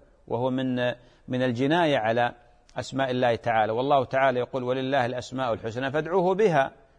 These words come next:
وذروا الذين يلحدون في أسمائه". قال جل: "ولله الأسماء الحسنى"، قال جل: "وله الأسماء الحسنى". فلذلك الإنسان ممكن يقول: "يا سميع"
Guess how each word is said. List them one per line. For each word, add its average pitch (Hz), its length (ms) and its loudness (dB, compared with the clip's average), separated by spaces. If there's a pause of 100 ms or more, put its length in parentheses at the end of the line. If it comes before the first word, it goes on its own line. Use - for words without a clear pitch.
(240)
وذروا 208 480 0
الذين 175 400 0
يلحدون 147 760 2
في 113 220 -4
أسمائه". 107 420 -6 (420)
قال 110 80 -8
جل: 127 160 0
"ولله 160 680 2
الأسماء 139 500 -6
الحسنى"، 110 400 -8 (440)
قال 113 100 -10
جل: 131 140 0
"وله 156 380 2
الأسماء 143 600 -2
الحسنى". 117 460 -6 (460)
فلذلك 123 680 0
الإنسان 147 540 -2 (320)
ممكن 175 360 -2
يقول: 139 320 0
"يا 165 180 4
سميع" 156 640 -2